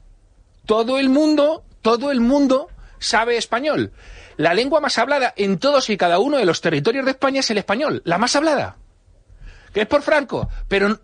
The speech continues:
pero respetaos un poco. Respetaos un poco, eso es mentira. Respetaos un poco.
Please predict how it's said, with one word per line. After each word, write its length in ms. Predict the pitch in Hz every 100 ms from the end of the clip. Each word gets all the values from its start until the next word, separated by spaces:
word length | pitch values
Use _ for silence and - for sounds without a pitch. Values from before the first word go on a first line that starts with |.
| -
pero 320 | 185 175 - - - - -
respetaos 680 | 202 202 - - 226 277 -
un 80 | 247
poco. 500 | 302 302 165 113 104 _ - - _ _ _ _ _ -
Respetaos 460 | 208 - 269 285
un 120 | 285 240
poco, 260 | 330 269
eso 120 | 254
es 100 | 311
mentira. 600 | 277 220 285 320 208 95 - _ _ _ _ _ _ _ -
Respetaos 720 | 180 196 208 185 269 294 254
un 380 | 262 302 339 -
poco. 500 | - 277 - 104